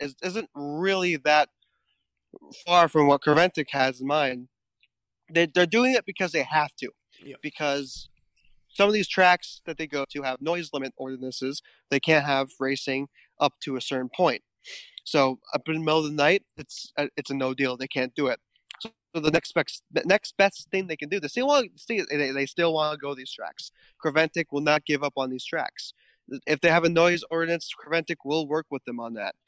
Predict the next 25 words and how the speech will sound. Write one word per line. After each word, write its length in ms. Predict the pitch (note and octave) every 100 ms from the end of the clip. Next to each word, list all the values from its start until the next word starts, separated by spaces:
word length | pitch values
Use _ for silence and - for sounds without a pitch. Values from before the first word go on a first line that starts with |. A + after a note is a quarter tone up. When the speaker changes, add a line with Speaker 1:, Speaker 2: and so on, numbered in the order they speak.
| _ -
Speaker 1:
So 120 | D#3+
that's 220 | F3 -
why 120 | F3+
you 140 | E3+ D#3
see, 520 | - E3+ E3+ E3 - _ _ _ _
um, 180 | C3+ C3
off 220 | C3+ D3 - -
the 100 | E3
top 100 | -
of 60 |
my 80 | D#3
head, 280 | C#3+ D3 C#3+
I 80 | C3+
can 220 | - D3+
name 380 | C#3+ C3+ C3+ C3
Mugello. 800 | C3 B2+ - D#3+ D3+ C3 A2+ A2 _
Speaker 2:
Yeah. 200 | C#3+ C#3
Speaker 1:
I 60 | C3+
know 120 | C#3
Spa 680 | C3 - - - E3 D#3+ D3
has 340 | C#3 C3+ C3 B2+
a 80 |
noise 280 | C3+ C3 C3+
ordinance 380 | C3+ C3+ C3 -
limit 280 | C#3 C3